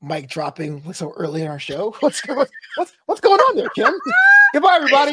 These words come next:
It's been real. No, I'm just, uh, no, but you're absolutely right. I, I feel like there, there is a bit of an intrinsic thing, but I know there's maybe someone may be cynical and be like,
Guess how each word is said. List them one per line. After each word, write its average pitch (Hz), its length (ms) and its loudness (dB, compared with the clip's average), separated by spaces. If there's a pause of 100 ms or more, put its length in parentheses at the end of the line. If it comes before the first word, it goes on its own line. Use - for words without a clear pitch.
It's 226 140 -8
been 262 100 -8
real. 269 260 0
No, 165 200 -8 (120)
I'm 220 60 2
just, 185 260 -4
uh, 165 220 2 (840)
no, 254 160 -2
but 214 160 -6
you're 240 100 2
absolutely 247 320 -6
right. 208 260 -2
I, 147 140 -10
I 156 40 -10
feel 190 120 -12
like 175 220 -8
there, 170 160 -8
there 165 200 -12
is 185 360 -4 (420)
a 185 80 -4
bit 196 120 2
of 180 80 -2
an 180 60 -6
intrinsic 170 460 -10
thing, 160 260 -8
but 156 60 -4
I 165 80 -2
know 175 340 -4
there's 165 220 -10
maybe 160 240 -8
someone 170 180 -10
may 160 80 -10
be 143 120 -14
cynical 156 380 -12
and 135 80 -18
be 143 60 -16
like, 135 220 -14